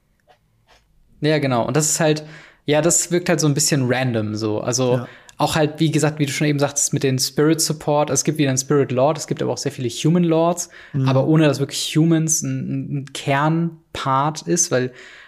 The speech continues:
Speaker 1: also, keine Ahnung, Human Werewolves, würdest du eigentlich sagen, okay, das ist halt für Werewolf Tribal,
Speaker 2: Ja.
Speaker 1: den man technisch gesehen mit Day und Nightbound drin hat. Aber sie funktionieren halt irgendwie auch in Human Decks.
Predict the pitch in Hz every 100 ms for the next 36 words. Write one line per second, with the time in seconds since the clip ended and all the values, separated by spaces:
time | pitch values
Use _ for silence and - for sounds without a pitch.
0 | - 135 135 123 - - _ - 147 139
1 | 131 - - - 165 170 151 131 160 131
2 | 117 151 170 - 139 131 135 139 131 143
3 | 139 135 131 143 131 131 - 127 - 123
4 | 123 - 123 165 139 120 - - 117 113
5 | 131 120 120 120 143 135 - 123 123 113
6 | 127 131 127 143 156 117 117 - 117 127
7 | - - - - 180 175 143 151 143 131
8 | 127 143 123 113 117 - 226 190 120 120
9 | 151